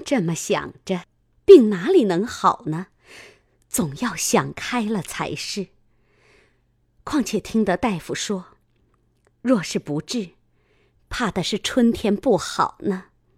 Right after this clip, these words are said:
如今才九月半，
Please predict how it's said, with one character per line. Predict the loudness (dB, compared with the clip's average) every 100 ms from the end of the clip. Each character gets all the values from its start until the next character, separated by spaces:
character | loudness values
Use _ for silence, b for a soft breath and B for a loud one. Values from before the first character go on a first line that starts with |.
| _ _ _ _ _ _ _ _ b b b b
如 | -4 0 2
今 | 2 2
才 | 2 -4
九 | -4 -2 -4
月 | -2 -4 -4
半， | -6 -8